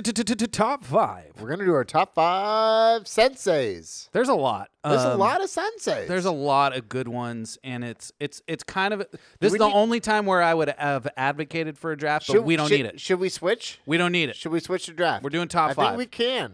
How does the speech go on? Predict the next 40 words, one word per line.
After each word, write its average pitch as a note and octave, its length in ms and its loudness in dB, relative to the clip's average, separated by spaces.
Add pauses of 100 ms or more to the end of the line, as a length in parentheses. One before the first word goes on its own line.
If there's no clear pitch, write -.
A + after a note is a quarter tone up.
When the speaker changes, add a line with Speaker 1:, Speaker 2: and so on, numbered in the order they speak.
(120)
Speaker 2:
I - 40 -16
Speaker 1:
Nope. E3+ 200 2
Speaker 2:
think G#3 140 -12
we G#3+ 100 -10
can A3 240 -8
if G#3+ 100 -10
we G#3+ 80 -6
want G#3+ 280 -6
to. F3+ 200 -10
Speaker 1:
No, F#3 220 2
'cause F#3 180 -2
we're G#3+ 120 2
gonna A#3 140 2
have G#3+ 160 0
bleed E3+ 280 2
over, E3 600 4
and D#3 200 -8
then D#3 120 -4
we're E3 120 -4
gonna E3+ 160 -6
have E3+ 200 -4
to D#3+ 60 -14
settle D3 560 2
if C#3 120 -4
we D3 80 -6
do C#3+ 160 -8
top, D3 360 -2
if C3+ 60 -8
we C#3 140 -8
do C#3+ 160 -8
top C#3 260 -4
five C#3 220 -4
draft, B2 640 -2
and B2 120 -10
it's A#2+ 140 -12
gonna E3 160 -12
take E3 180 -10
too - 100 -12
much D#3 200 -10
time. A#2+ 760 -4